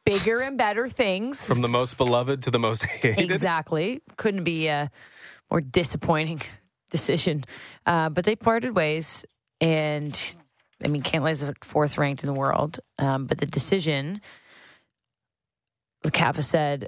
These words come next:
Speaker 1: quote, "Tiger's not going to play much going forward. Obviously, he's not retiring, but he's gonna play, like, two to six tournaments a year. Tiger and I have talked about it. If something were to come up, feel free to do something.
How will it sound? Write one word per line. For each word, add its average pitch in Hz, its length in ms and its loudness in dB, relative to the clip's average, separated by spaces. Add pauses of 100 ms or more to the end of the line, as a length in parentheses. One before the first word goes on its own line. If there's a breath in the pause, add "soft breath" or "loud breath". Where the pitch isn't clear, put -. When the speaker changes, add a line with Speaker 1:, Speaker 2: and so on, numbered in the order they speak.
(160)
Speaker 1:
quote, 143 440 0
"Tiger's 190 360 0
not 208 120 -2
going 196 120 0
to 185 60 -2
play 196 260 0
much 160 240 -4
going 135 220 0
forward. - 500 0
Obviously, 156 340 0
he's 151 140 -2
not 143 140 -2
retiring, 151 600 0
but 160 140 0
he's 160 80 0
gonna 185 120 -4
play, 190 180 2
like, 175 160 -6
two - 140 -2
to 160 60 -2
six - 240 0
tournaments 131 560 -2 (100)
a - 80 0
year. 165 440 -2 (560)
Tiger 170 280 2
and 165 80 0
I 151 40 0
have 151 140 -2
talked 160 280 2
about 147 300 2
it. 147 180 -4 (100)
If 147 200 -2
something 175 260 2
were 185 80 0
to - 80 -4
come 165 240 0
up, 147 180 0
feel - 180 0
free 240 220 0
to 208 80 0
do 185 180 0
something. 139 420 -2